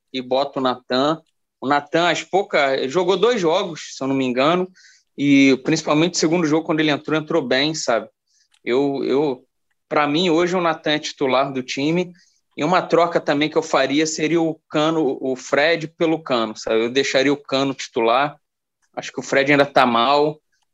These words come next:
vai jogando aí contra os pequenos pra ver se pega ritmo, mas o Cano, por enquanto, apresentou mais que ele.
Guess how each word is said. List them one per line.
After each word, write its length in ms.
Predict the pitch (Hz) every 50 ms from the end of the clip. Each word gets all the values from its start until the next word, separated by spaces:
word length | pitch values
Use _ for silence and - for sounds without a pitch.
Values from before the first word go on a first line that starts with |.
| _ -
vai 220 | - 110 131 156 156
jogando 340 | 156 165 143 143 151 151
aí 80 | 143 139
contra 260 | 143 - 156 143 -
os 60 | -
pequenos 600 | - - 143 - - - 139 139 156 160 151 139 -
pra 200 | - 143 135 131
ver 160 | 123 135 139
se 140 | 139 - -
pega 260 | - 135 131 127 131 120
ritmo, 580 | 120 127 131 139 160 160 - - - 151 143
mas 400 | 143 143 147 143 139 131 123 - - _ _ _ _ _ _ _
o 200 | - 127 127 123
Cano, 800 | 123 - 139 143 147 151 151 151 151 147 135 123 117 117 117 117 _ _ _
por 160 | - 151 147
enquanto, 480 | 147 139 143 - 135 135 139 143 - 160
apresentou 480 | 143 - 156 151 139 147 135 - 147
mais 260 | 131 123 123 131 127
que 120 | - - 165
ele. 320 | 151 131 110 101 104 -